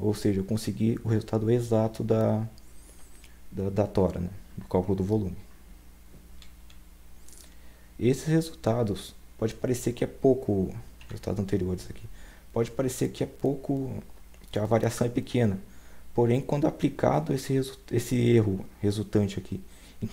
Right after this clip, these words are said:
cada uma das toras, num lote que é composto por mil seiscentas e sessenta e sete toras, o volume desse erro é esse gráfico aqui. Pode perceber que o volume acaba sendo muito grande do erro,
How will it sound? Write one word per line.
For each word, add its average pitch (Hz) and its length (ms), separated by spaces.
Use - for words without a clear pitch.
cada 147 280
uma 139 140
das 131 160
toras, 104 400
num 113 220
lote 107 320
que - 200
é 98 60
composto 104 520
por 104 280
mil 113 320
seiscentas 117 680
e - 60
sessenta 107 320
e 107 60
sete 104 280
toras, 113 480
o 110 80
volume 120 580
desse 120 480
erro 131 260
é 107 180
esse 120 380
gráfico 110 420
aqui. 107 320
Pode 104 180
perceber 110 440
que 110 120
o - 20
volume 117 400
acaba 117 240
sendo 120 200
muito 127 340
grande 120 380
do 127 120
erro, 101 240